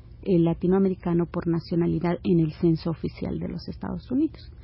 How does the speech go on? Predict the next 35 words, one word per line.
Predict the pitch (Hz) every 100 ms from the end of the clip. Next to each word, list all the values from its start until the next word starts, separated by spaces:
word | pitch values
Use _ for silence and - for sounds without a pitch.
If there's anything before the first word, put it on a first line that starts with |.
| - - - -
Entonces, | - - 269
eso | 285
permitió | 269 240 214 214 208
que | 220
se | 208
hicieran | 180 165 - 185 185 180 - - -
una | 185 185
serie | - 175 170 170
de, | 160 160 185 185
de, | 170 - - 190
de | 170
estudios | 165 - 175 170 165 -
previos | 170 156 165 -
o | 165
de, | 160 -
de | 180 175
conocer | 190 175 160 196
un | 185
poco | 180 - 175 - 196 - - - - -
lo | - 156
que | -
había | 160 170 170
ahí. | 160 160 - - - - - - - - - - - - -
El | 220 214
estudio | 214 - 254
en | 240
sí | - 208
fue | 196
muy | 190 190
interesante, | 196 208 208 - 180 170 - 247 - - - - - -
eh, | 180 175 170 165 170 175
fue | - 214
muy | 220
interesante | 233 214 196 - 190 202
ver | 190 180